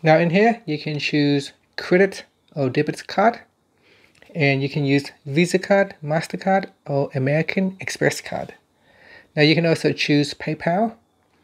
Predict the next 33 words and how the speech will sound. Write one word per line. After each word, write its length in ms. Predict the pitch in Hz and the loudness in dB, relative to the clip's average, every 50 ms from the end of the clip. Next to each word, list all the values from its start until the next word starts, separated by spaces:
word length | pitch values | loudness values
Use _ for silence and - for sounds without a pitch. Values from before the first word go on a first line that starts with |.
| _ _ _ - _ | _ _ _ -20 _
If 160 | - 156 - - | -10 -8 -4 -2
you 80 | 160 | -2
want 140 | 156 156 - | -2 -2 -2
to 80 | - 143 | -4 -4
choose 240 | - - 151 147 | 0 0 0 -2
PayPal, 380 | - - 170 165 - 196 196 196 | 0 0 -2 0 2 0 2 2
you 80 | 170 156 | 2 2
need 120 | 151 143 | 0 0
to 80 | - 147 | 2 4
log 240 | 143 147 151 - | 4 4 4 4
in 120 | 202 208 202 | 0 0 0
to 160 | 196 - - | -2 -6 -8
PayPal. 600 | - - 151 147 147 - 175 180 196 202 208 190 - _ _ _ _ _ _ _ _ _ _ | -8 -6 -8 -8 -6 -4 -4 -2 -2 -2 -2 -4 -8 _ _ _ _ _ _ _ _ _ _
Otherwise, 480 | 175 165 160 160 165 185 208 208 202 | 0 2 4 6 8 8 6 6 4
if 180 | - - 160 - | 0 -4 -4 -2
you 100 | 170 160 | -4 -4
choose 380 | 143 - - 165 160 156 156 - | -4 -2 2 2 2 2 2 -2
credit 360 | - - - 202 214 214 - | -8 -10 -2 -2 -2 -2 0
or 160 | - 147 147 | 0 0 2
debit 260 | 135 147 151 151 - - | 2 2 0 -2 -4 -4
card, 340 | - - 196 214 226 - - _ _ _ _ _ _ _ _ | -4 -2 -2 -2 -2 -4 -12 _ _ _ _ _ _ _ _
you 80 | - 156 | -4 -2
need 140 | 170 165 - | -2 -2 -2
to 80 | - | -4
put 160 | - - 196 | -2 0 2
in 240 | 190 170 160 156 147 | 2 4 2 0 0
the 480 | 143 143 139 139 135 135 135 135 131 131 - _ _ _ - | 4 4 6 6 6 6 4 2 0 -2 -8 _ _ _ -8
credit 300 | - - 156 151 - - | -6 -4 -4 -4 -6 -6
card 300 | - 165 143 - - - - _ | -2 -2 -2 -2 -2 -8 -16 _
number, 440 | - 160 170 185 208 254 277 254 220 - _ _ _ _ _ _ _ _ _ _ _ _ - | -8 -4 -2 0 2 2 2 2 0 -6 _ _ _ _ _ _ _ _ _ _ _ _ -8
the 140 | 139 - - | -8 -8 -8
expires 640 | 131 - - - 151 147 143 143 147 147 143 - - _ _ _ _ _ | -8 -14 -4 0 4 4 4 4 4 2 -2 -6 -16 _ _ _ _ _
date, 260 | - 165 160 156 - | -4 -4 -4 -4 -6